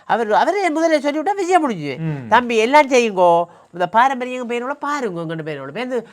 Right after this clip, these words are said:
Speaker 1: காங்கேயத்துறை சீமேந்துக்கு, அஹ், கொழும்பு சீமேந்துன்னு போட்டு விட்டுறாரே. <laughs> அது காங்கேசன்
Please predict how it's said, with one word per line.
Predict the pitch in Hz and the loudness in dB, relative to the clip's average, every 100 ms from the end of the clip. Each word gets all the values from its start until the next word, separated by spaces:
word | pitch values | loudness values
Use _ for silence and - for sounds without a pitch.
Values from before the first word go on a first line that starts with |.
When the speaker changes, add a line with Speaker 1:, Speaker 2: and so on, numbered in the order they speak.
| _ | _
Speaker 1:
காங்கேயத்துறை | 202 254 269 262 247 240 214 | -2 0 -2 -6 -4 -4 -4
சீமேந்துக்கு, | 185 226 233 233 240 311 277 226 - _ | -6 -6 -6 -6 -8 -6 -4 -6 -10 _
அஹ், | 165 160 151 156 156 | -4 -2 0 -2 -2
கொழும்பு | 233 294 277 | 0 0 0
சீமேந்துன்னு | 262 254 247 269 | -6 -6 -6 -6
போட்டு | 247 208 | -6 -6
விட்டுறாரே. | 151 143 135 123 151 - | -8 -6 -6 -6 -12 -10
<laughs> | 214 196 160 _ | -2 -2 -2 _
அது | - 233 - | -4 -4 -2
காங்கேசன் | 220 247 240 226 220 - 302 | 0 0 -2 -4 -4 -6 -8